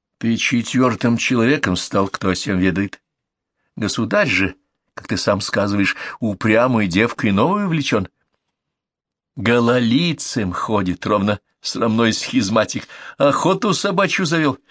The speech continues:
свадьбу уж два месяца как назначено. И пусть первосвященники греческие против, он разведётся. Разведётся, потом женится. А потом родится ребёнок,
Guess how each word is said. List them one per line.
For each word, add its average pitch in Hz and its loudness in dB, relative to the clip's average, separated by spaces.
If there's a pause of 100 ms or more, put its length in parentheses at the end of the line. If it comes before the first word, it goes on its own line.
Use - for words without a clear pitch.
(160)
свадьбу 175 2
уж 180 0
два 160 0
месяца 165 0
как - -4
назначено. 139 -2 (720)
И - -20
пусть - -4
первосвященники 110 -2
греческие 95 -2
против, - -4 (260)
он 165 2
разведётся. 87 -6 (480)
Разведётся, 120 2 (240)
потом 143 0
женится. 87 -4 (1000)
А - -16
потом 110 0
родится 104 0
ребёнок, 107 0